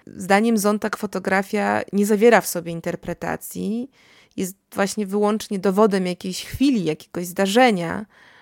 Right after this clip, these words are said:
ale nie jest to forma działania wprowadzonego w rzeczywistość.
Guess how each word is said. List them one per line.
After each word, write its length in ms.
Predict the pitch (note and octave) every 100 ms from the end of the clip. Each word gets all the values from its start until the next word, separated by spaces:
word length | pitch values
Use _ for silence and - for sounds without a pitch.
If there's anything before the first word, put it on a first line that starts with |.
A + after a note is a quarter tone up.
| _ _ _ -
ale 200 | G3+ G#3+
nie 260 | A3+ B3
jest 380 | A#3 G#3 - -
to 560 | G#3 G3 G3 F#3+ G#3 - -
forma 920 | - A3+ A3+ G#3+ G3 F#3+ F#3+ F#3+ G#3 -
działania 800 | F3 F3 G3+ G#3 G#3+ G#3 G3 F3
wprowadzonego 680 | F3+ - F#3 F3+ F#3 F3+ F3+
w 60 | F3
rzeczywistość. 960 | F3+ - F3 G3 - - - - -